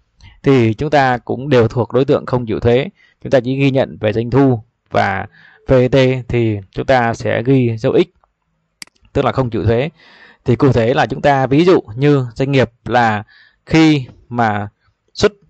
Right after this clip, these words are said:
thì ở đây chúng ta sẽ xuất, xuất bán cho người dân thì chúng ta đánh dấu X, và bán cho doanh nghiệp khác thì chúng ta cũng đánh dấu X như bình thường, vì nó thuộc đối tượng là không chịu thuế. Ví dụ chúng ta là bán khoai và chúng ta là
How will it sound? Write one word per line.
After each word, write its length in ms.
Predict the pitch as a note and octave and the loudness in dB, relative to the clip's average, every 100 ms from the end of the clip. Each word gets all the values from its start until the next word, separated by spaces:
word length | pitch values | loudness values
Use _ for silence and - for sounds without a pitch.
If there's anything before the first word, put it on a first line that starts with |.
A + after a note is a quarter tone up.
| _ _ _ _ | _ _ _ _
thì 80 | A#2 | -2
ở 80 | A#2 | 2
đây 180 | D3 C3+ | 2 0
chúng 160 | D3 | -2
ta 180 | C#3+ B2+ | -2 0
sẽ 80 | A#2 | -2
xuất, 140 | D3+ E3+ | -4 -4
xuất 180 | F#3 - | -6 -2
bán 280 | C#3 C#3 G3+ - - _ | -2 -2 -4 -16 -20 _
cho 100 | B2+ | -2
người 140 | A#2 | 0
dân 200 | A2+ B2 | 0 0
thì 60 | A2+ | -4
chúng 120 | A#2 | -6
ta 120 | A#2+ | -6
đánh 160 | A2 A2+ | -4 -6
dấu 140 | C3 | -2
X, 260 | C#3 D#3 - - - _ | -2 -4 -14 -20 -20 _
và 260 | - G#2 G2 - | -6 -4 -4 -4
bán 200 | C3 E3 | -4 -2
cho 60 | |
doanh 120 | C#3+ | -4
nghiệp 180 | B2 G#2+ | -2 -2
khác 200 | - D3 - | -2 -4 -6
thì 80 | |
chúng 80 | G#2+ | -14
ta 180 | A2 A2 | -8 -8
cũng 100 | G#2+ | -8
đánh 140 | B2+ | -6
dấu 140 | C3 B2+ | -2 -2
X 60 | D#3 | -4
như 140 | C#3 B2 | -4 -2
bình 160 | G#2+ | -2
thường, 240 | G#2+ A2+ G2 - _ - | -2 -4 -4 -14 _ -8
vì 140 | A2+ | -6
nó 120 | B2 | -4
thuộc 200 | C3 A#2+ | -2 -2
đối 120 | - C3 | -2 0
tượng 240 | C#3+ - | 0 -2
là 140 | - | -8
không 200 | - A2+ | -6 -6
chịu 140 | G#2+ F2 | -6 -4
thuế. 260 | A2+ B2+ F#3 _ _ _ - | -2 -2 -6 _ _ _ -2
Ví 100 | D3+ | 2
dụ 120 | C#3+ | 2
chúng 120 | A#2+ | 0
ta 160 | B2+ A#2 | -2 -2
là 60 | G#2 | -2
bán 220 | A2 C3 | -6 -4
khoai 380 | - C3+ B2 A2+ _ _ _ _ _ _ _ _ | 0 2 0 -4 _ _ _ _ _ _ _ _
và 380 | A2+ G#2+ G#2 G#2 | -2 0 -2 -4
chúng 160 | C#3 | -2
ta 360 | D3 C3 B2 A2 _ | 0 2 0 -4 _
là 420 | A2 G#2 G2+ G2 | -4 -2 -4 -8